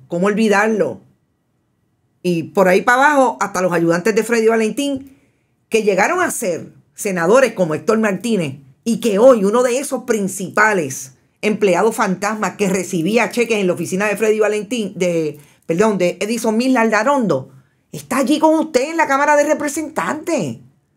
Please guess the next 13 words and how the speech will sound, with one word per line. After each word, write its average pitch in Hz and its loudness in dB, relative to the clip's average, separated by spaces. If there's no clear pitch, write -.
Y 208 0
es 240 4
representante 269 0
por, 247 -4
por 247 -4
San 254 -2
Juan, 233 -2
el 202 -2
representante 190 -2
Párez. 247 -2
No 180 2
lo, 247 6
o 277 -6